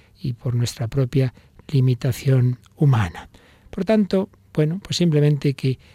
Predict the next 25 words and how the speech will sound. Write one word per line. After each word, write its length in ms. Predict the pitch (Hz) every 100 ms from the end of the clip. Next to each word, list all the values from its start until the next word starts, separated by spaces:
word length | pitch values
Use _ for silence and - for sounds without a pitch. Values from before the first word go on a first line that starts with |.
| -
que 140 | -
no 140 | 180 208
nos 260 | 185 170
veamos 440 | 143 135 139 139 127
como 280 | - 123 120
seres 360 | - 131 123
extraños 720 | 120 - 135 131 131 131 131
o 240 | 131 123 120
deci-, 440 | 120 - 143 135
o 40 |
de, 140 | 120 120
no 140 | 123
digamos: 420 | 123 120 127 120
"Ah, 200 | 131 143
es 140 | 135 123
que 100 | 143
no 80 | 131
llevo 240 | 131 127
vida 180 | 131 131
espiritual, 600 | - 135 123 127 135 123 - - - -
porque 240 | 139 135
si 340 | - 131 123
tuviera 380 | 120 135 131 117
fe 260 | - 135 131
nunca, 380 | 127 127 131